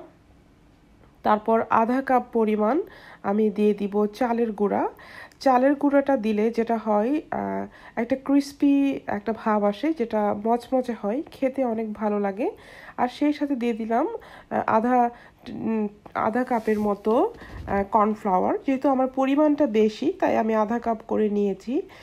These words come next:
সবগুলোকে আমি একসাথে একটু, আহ, মেখে মিক্স করে নিচ্ছি।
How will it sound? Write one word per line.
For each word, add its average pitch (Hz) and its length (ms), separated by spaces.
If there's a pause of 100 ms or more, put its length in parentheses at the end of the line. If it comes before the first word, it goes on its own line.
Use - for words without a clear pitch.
(200)
সবগুলোকে 262 840
আমি 208 240
একসাথে 220 540
একটু, 294 440 (320)
আহ, 208 240
মেখে 214 540
মিক্স 220 260
করে 208 220
নিচ্ছি। 180 480